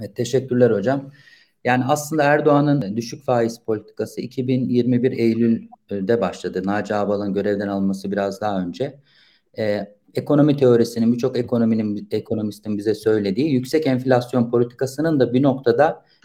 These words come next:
işsizliğe ve ekonomik daralmaya yol açacağı şeklinde. Ee, ve hatta seçime bir iki hafta kala ikinci tur arasında da şunu gördük ki, e, kredi faizleri çok ciddi yükseliyor. Ee, ve, e, reel sektörde kredilere,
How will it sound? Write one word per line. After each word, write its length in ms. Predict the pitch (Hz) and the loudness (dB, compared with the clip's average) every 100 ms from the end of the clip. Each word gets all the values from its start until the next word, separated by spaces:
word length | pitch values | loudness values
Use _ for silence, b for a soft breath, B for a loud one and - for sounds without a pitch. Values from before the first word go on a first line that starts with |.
| _ | _
işsizliğe 640 | 127 127 120 113 113 139 | -8 -4 -2 2 4 4
ve 60 | 127 | 4
ekonomik 480 | 120 123 123 120 - | 2 2 2 2 2
daralmaya 540 | 117 117 113 139 - - | 2 4 4 2 0 2
yol 160 | 117 | 4
açacağı 440 | 117 117 117 123 123 | 4 2 2 2 2
şeklinde. 680 | 95 95 90 87 127 - _ _ - | -4 -6 -6 -2 -2 -4 _ _ -6
Ee, 160 | 110 | 0
ve 60 | 123 | 4
hatta 400 | 160 170 156 147 | 4 4 6 4
seçime 680 | 147 131 151 151 143 - 113 | 4 -2 2 2 2 -2 -8
bir 240 | - 127 | -2 -2
iki 180 | 127 156 | 2 4
hafta 300 | 135 - 113 | 4 2 0
kala 420 | 104 101 120 139 | 2 2 2 -2
ikinci 400 | 104 - 120 120 | -10 -2 0 0
tur 120 | 117 113 | 0 0
arasında 560 | 113 110 - 110 120 | 0 -2 -4 0 2
da 240 | 104 143 - | 2 -2 -6
şunu 240 | - 123 | -2 2
gördük 440 | 120 117 120 - - | 2 2 -2 -8 -2
ki, 100 | 147 | -2
e, 460 | - - 127 - | -2 -4 -4 -4
kredi 260 | - 131 123 | 2 2 2
faizleri 460 | 120 117 113 113 | 2 4 4 0
çok 260 | 98 123 - | -2 -6 -8
ciddi 240 | - - 127 | -16 -4 -2
yükseliyor. 680 | 117 - 113 101 120 147 - _ _ _ _ - | -2 -2 -4 0 0 -2 -8 _ _ _ _ -6
Ee, 60 | 110 107 98 85 - 110 | -4 -2 -2 -4 -4 0
ve, 340 | 117 - - _ | 0 -2 -8 _
e, 120 | 110 | -8
reel 340 | 107 110 127 131 | -2 4 4 4
sektörde 580 | 123 117 - 107 135 143 | 2 0 2 2 2 0
kredilere, 680 | 120 117 120 117 120 - | 0 0 2 4 6 4